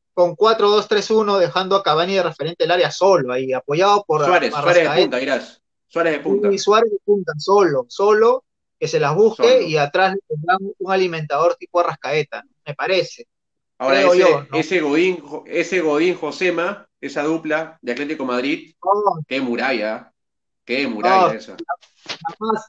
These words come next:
Speaker 1: la más baja te la ponen en la rodilla, hermano, no.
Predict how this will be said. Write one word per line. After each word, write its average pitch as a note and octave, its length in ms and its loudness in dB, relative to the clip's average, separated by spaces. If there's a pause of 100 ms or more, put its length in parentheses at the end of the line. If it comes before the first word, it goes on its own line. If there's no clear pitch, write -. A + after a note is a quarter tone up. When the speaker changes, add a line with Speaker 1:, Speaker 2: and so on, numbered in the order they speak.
Speaker 1:
la D#3+ 80 -12
más F3+ 140 -6 (120)
baja A3+ 300 0
te F3+ 100 2
la E3 120 2
ponen G#3+ 300 0
en F3 60 -4
la D#3+ 100 2
rodilla, F3+ 380 0
hermano, E3 420 -2
no. G3 340 0